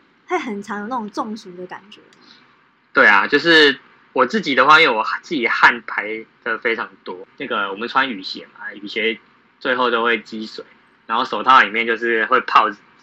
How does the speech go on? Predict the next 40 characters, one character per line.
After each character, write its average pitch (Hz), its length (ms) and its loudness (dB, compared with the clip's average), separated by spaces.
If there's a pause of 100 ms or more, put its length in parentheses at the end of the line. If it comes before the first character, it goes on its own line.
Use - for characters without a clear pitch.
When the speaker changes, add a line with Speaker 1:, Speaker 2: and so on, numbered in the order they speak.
(200)
Speaker 2:
手 110 160 -6
套 135 180 6
像 131 140 0
泡 123 200 0
着 107 120 -2
水 90 280 -14
一 92 100 -16
样， 98 200 -12
就 117 120 -4
是 113 80 -4
自 117 140 -14
己 98 80 -12
的 - 100 -14
汗 95 220 -6
水 - 160 -20 (100)
这 - 100 -14
样 - 160 -18
子。 - 80 -8
Speaker 1:
雨， 349 100 2 (200)
就 403 160 0
雨 277 140 -4
鞋 262 220 -2
装 302 260 -4
的 285 120 -6
不 226 100 -10
是 285 180 -6
雨， 190 220 -8
是 240 160 -12
汗 196 300 -8
就 202 140 -10
对 190 160 -12
了。 - 80 -14 (440)
Speaker 2:
对， 107 360 2
然 107 140 -2
后 127 260 4
手 104 220 -6
套 131 160 8
就 139 100 6
好 107 100 6
像 123 280 -2